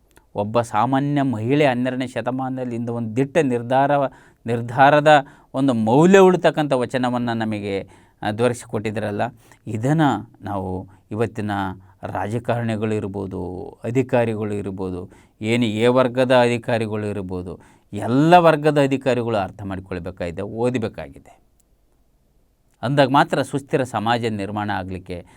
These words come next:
ಸಾಧ್ಯ ಅಂತ ನಾನು ಹೇಳ್ತಾ, ಮತ್ತು ಅವ್ರು ಹೇಳ್ತಾರೆ ಇನ್ನೊಂದು, "ಆಸೆ ಎಂಬುದು ಅರಸಂಗಲ್ಲದೆ ಶಿವಭಕ್ತರಿಗುಂಟೆ ಅಯ್ಯ, ರೋಷ ಎಂಬುದು ಯಮದೂತರಿಗಲ್ಲದೆ,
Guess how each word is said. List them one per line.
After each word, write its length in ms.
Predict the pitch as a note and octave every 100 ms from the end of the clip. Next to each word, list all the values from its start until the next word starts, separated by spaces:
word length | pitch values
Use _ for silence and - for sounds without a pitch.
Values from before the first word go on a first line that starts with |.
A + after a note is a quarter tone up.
| _ _
ಸಾಧ್ಯ 680 | - B2+ B2+ A2 G#2+ G2 F#2 - - _
ಅಂತ 220 | - A2 G#2+
ನಾನು 320 | G2 G2 G2
ಹೇಳ್ತಾ, 300 | G#2+ G#2+ B2 C#3 - - -
ಮತ್ತು 400 | F3 F3 D#3 D#3
ಅವ್ರು 200 | D#3+ E3
ಹೇಳ್ತಾರೆ 360 | F3 F3+ F3
ಇನ್ನೊಂದು, 440 | D3+ D#3 D#3 B2 A2 - _
"ಆಸೆ 380 | - A#2+ - D#3+
ಎಂಬುದು 380 | D3+ D#3+ D#3 D3+
ಅರಸಂಗಲ್ಲದೆ 800 | B2+ B2 D#3 D#3 C#3+ C#3+ C#3 B2
ಶಿವಭಕ್ತರಿಗುಂಟೆ 1000 | D3+ D#3+ E3 E3+ - D#3 C#3 C#3 B2+ C3
ಅಯ್ಯ, 320 | B2 A#2+ A2+
ರೋಷ 300 | A2 B2+ D#3
ಎಂಬುದು 440 | D3 C3+ C3 B2 A#2
ಯಮದೂತರಿಗಲ್ಲದೆ, 1300 | A2 B2+ C#3 D#3 F3 - D3+ C3 A#2+ B2 C3 A#2+